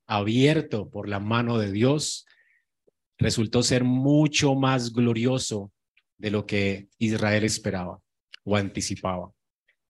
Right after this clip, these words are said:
Emanuel, Dios con nosotros. Como dice Primera de Corintios dos nueve, cosas que ojo no vio, ni oído yo, ni han entrado al corazón del hombre, son las que Dios ha preparado para los que le aman.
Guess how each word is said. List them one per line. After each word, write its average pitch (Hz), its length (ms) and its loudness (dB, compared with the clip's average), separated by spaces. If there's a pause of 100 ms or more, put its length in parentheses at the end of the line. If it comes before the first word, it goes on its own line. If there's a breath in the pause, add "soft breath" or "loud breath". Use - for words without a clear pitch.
(760)
Emanuel, 101 600 0
Dios 113 360 2
con 104 160 -4
nosotros. 95 480 -8
Como 117 180 -2
dice 120 160 2
Primera 123 260 2
de 127 80 0
Corintios 117 420 0
dos 120 160 0
nueve, 151 440 2 (1200)
cosas 143 420 2
que 120 120 -2
ojo 120 280 2
no 123 140 0
vio, 127 520 0
ni 135 180 0
oído 196 400 4
yo, 175 380 0 (840)
ni 127 180 -2
han 165 300 -2
entrado 147 560 0
al 127 120 -2
corazón 123 440 -4
del 127 160 -4
hombre, 131 420 -4 (200)
son 120 260 -2
las 120 180 -2
que 110 120 -4
Dios 110 380 0
ha 113 180 -4
preparado 101 680 -4 (240)
para 98 180 -4
los 95 240 -8
que 98 120 -8
le 92 100 -8
aman. 92 360 -12